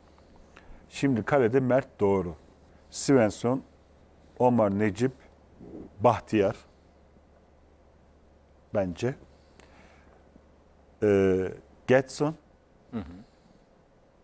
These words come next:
Speaker 1: Amartey.
Speaker 2: El Musrati yok.
Speaker 1: Yok. Bana gelen,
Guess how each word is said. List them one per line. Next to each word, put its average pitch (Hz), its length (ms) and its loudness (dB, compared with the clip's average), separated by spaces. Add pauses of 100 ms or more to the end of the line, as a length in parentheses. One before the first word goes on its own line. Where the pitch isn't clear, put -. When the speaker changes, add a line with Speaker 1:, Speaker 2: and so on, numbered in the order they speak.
(500)
Speaker 1:
Amartey. 110 500 2 (500)
Speaker 2:
El 104 100 -8
Musrati 90 440 -6
yok. 107 140 -6 (560)
Speaker 1:
Yok. - 340 -6 (600)
Bana 110 200 2
gelen, 101 340 2